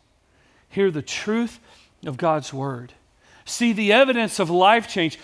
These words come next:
see the transformative power in the gospel on display as people move from death to life and see it with their own eyes, and yet their hearts are never changed. That's a burden in me.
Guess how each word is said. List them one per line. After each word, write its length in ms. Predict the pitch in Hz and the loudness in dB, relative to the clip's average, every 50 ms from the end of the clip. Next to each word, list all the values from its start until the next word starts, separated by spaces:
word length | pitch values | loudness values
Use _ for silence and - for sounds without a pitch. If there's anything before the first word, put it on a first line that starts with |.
| - - | -20 -18
see 300 | - - - 277 311 339 | -14 -8 -2 2 2 2
the 100 | 339 320 | 2 2
transformative 640 | 233 - 247 240 226 - - 233 226 214 208 196 190 | -2 -2 -2 -4 -4 -4 -2 0 0 0 0 -2 -2
power 240 | - 208 208 214 208 | 2 2 4 4 2
in 40 | 196 | 0
the 60 | 196 | 0
gospel 320 | 180 202 208 196 - 208 | 0 0 -2 0 0 0
on 100 | 208 208 | 0 0
display 600 | 202 190 - - - - 202 202 233 269 269 208 - - - - | 0 -2 -6 -6 -8 -6 0 2 4 4 2 2 0 -8 -6 -6
as 160 | 196 170 - | -6 -4 -2
people 260 | - 247 - - 208 | -2 -2 0 0 0
move 240 | 202 214 226 226 - | 0 0 0 -2 -2
from 140 | 214 196 185 | -4 -2 0
death 160 | 214 214 208 | 0 0 0
to 80 | 214 | 0
life 260 | 196 202 202 208 202 196 | 2 2 2 2 2 -2
and 140 | 175 170 | -4 -4
see 320 | - - - - 262 277 294 | -4 -8 -6 -2 0 0 0
it 100 | 277 196 | 0 -2
with 160 | 226 208 202 | -4 -6 -4
their 180 | 214 202 190 185 | -4 -4 -2 -2
own 140 | 185 175 | -2 -2
eyes, 340 | 170 175 180 175 156 143 - - - - - | -2 0 0 0 0 -2 -6 -12 -20 -12 -8
and 120 | 151 151 156 | -6 -4 -2
yet 380 | 170 180 170 170 - - - | 0 -2 -2 -2 -6 -14 -8
their 120 | - 151 139 | -6 -6 -4
hearts 400 | - 165 156 156 160 - - - _ _ | -2 -2 -2 -2 -2 -6 -12 -20 _ _
are 80 | - 135 | -10 -8
never 360 | 131 143 151 147 147 147 139 _ _ _ _ _ _ | -6 -4 -4 -4 -6 -8 -10 _ _ _ _ _ _
changed. 500 | - - 143 143 131 120 110 - - - _ _ _ _ _ _ _ _ _ _ _ _ _ _ _ _ _ _ _ _ _ _ _ _ _ _ _ _ _ _ _ _ _ _ _ _ _ _ _ _ _ | -16 -12 -8 -8 -8 -8 -10 -14 -18 -20 _ _ _ _ _ _ _ _ _ _ _ _ _ _ _ _ _ _ _ _ _ _ _ _ _ _ _ _ _ _ _ _ _ _ _ _ _ _ _ _ _
That's 160 | _ - - - | _ -16 -12 -10
a 60 | 151 | -10
burden 500 | 131 120 147 151 151 147 143 123 104 101 _ _ _ _ _ _ _ _ _ _ | -8 -6 -6 -6 -6 -6 -8 -10 -12 -12 _ _ _ _ _ _ _ _ _ _
in 140 | - 139 135 | -8 -6 -6
me. 240 | 127 123 117 107 | -4 -6 -6 -10